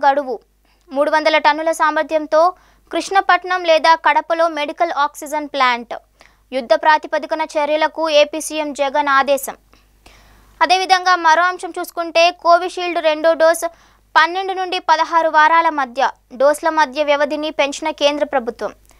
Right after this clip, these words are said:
నేషనల్ టెక్నికల్ అడ్వైజరీ గ్రూప్ సిఫారసుకు కేంద్రం ఆమోదం. కోవాక్సిన్ డోస్ల వ్యవధి యథాతథం. ప్రస్తుతం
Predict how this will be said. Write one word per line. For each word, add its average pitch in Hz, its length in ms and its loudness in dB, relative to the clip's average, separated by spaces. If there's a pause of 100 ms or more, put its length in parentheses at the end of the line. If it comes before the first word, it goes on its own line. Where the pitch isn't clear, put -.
(420)
నేషనల్ 370 500 -2
టెక్నికల్ 349 680 -2
అడ్వైజరీ 311 540 -2
గ్రూప్ 320 300 -8
సిఫారసుకు 320 920 -2
కేంద్రం 311 420 -2
ఆమోదం. 269 460 -2 (640)
కోవాక్సిన్ 330 560 4
డోస్ల 311 300 0
వ్యవధి 311 300 -2
యథాతథం. 294 680 -2 (1000)
ప్రస్తుతం 403 480 2